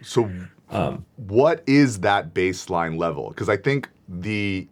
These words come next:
Speaker 1: evangelical that
Speaker 2: Mm.
Speaker 1: still lives in me. <laughs> I don't know.
Speaker 2: Mm.
Speaker 1: I don't know if it's dying or not. <laughs> Right? I think it's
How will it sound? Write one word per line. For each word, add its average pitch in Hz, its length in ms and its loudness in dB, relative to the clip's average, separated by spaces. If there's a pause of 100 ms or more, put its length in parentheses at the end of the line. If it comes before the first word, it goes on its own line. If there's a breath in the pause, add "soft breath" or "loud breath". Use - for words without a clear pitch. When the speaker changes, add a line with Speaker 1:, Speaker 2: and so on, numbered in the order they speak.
Speaker 1:
evangelical 98 1300 0 (480)
that - 180 -2
Speaker 2:
Mm. 110 60 4
Speaker 1:
still 95 480 2
lives 95 340 -2
in 78 180 -2
me. 73 240 -4
<laughs> - 0 -
I 160 1000 2
don't 151 120 4
know. 160 140 6
Speaker 2:
Mm. 87 140 -2 (200 loud breath)
Speaker 1:
I - 80 0
don't 120 140 4
know 139 160 4
if 127 60 -4
it's 110 180 0
dying 143 440 4
or 110 140 6
not. 110 240 2
<laughs> - 0 -
Right? 160 360 4 (600 loud breath)
I 135 100 4
think 170 120 4
it's 131 280 2